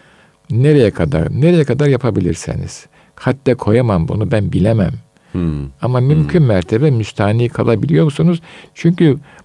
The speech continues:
Speaker 1: bunlar hayatınızı doldurunca size, size zaman kalmıyor, sizin için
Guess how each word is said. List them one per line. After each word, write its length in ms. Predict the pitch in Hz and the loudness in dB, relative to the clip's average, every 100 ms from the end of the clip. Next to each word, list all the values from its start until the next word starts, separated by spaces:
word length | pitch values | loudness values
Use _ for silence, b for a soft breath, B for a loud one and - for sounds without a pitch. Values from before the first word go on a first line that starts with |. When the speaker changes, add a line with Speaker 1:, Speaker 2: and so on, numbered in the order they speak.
| _ | _
Speaker 1:
bunlar 280 | 117 139 160 | 0 4 4
hayatınızı 640 | 123 127 120 - 131 131 123 | 4 2 0 -2 -6 -4 2
doldurunca 800 | 110 104 123 170 131 120 175 165 B B B | 2 4 4 4 4 4 2 -2 B B B
size, 480 | - 110 156 170 165 - _ _ _ _ _ _ | -2 2 4 2 -2 -12 _ _ _ _ _ _
size 440 | - - 107 147 | -14 -2 2 2
zaman 400 | 127 101 104 131 | 2 2 2 0
kalmıyor, 480 | - 90 82 82 82 | -2 0 2 2 0
sizin 280 | - 98 120 | -2 -2 0
için 320 | 101 - 87 | -2 -4 -6